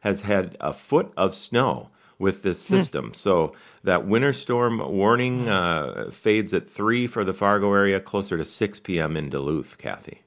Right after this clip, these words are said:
Speaker 2: Wow, okay. So, yeah, that does add to the snowfall totals, doesn't it? Um,
Speaker 1: It
Speaker 2: so
Speaker 1: does.
Speaker 2: when you look at the winter season thus far, and of course, as you say, we're heading into March, which is usually, you know, pretty snowy. Um, how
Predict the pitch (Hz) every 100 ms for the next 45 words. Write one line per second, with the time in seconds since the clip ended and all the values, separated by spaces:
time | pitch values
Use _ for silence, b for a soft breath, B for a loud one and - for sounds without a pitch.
0 | _ 135 - 131 - - - 147 180 160
1 | 123 B B B B B - - 196 -
2 | 131 123 175 - 147 190 175 160 151 139
3 | 165 160 139 123 - 165 120 - - 127
4 | - 147 139 110 92 - - 156 151 139
5 | - 170 170 208 202 202 190 196 277 320
6 | - 185 202 220 - 180 160 131 151 -
7 | - 127 104 113 151 - 147 151 135 117
8 | - 123 127 135 160 156 143 127 120 -
9 | 151 - 131 151 143 139 - 113 95 90
10 | - 185 170 123 - 151 151 101 117 B
11 | B B B _ - 165 151 147 147 -
12 | _ _ - - - 196 220 214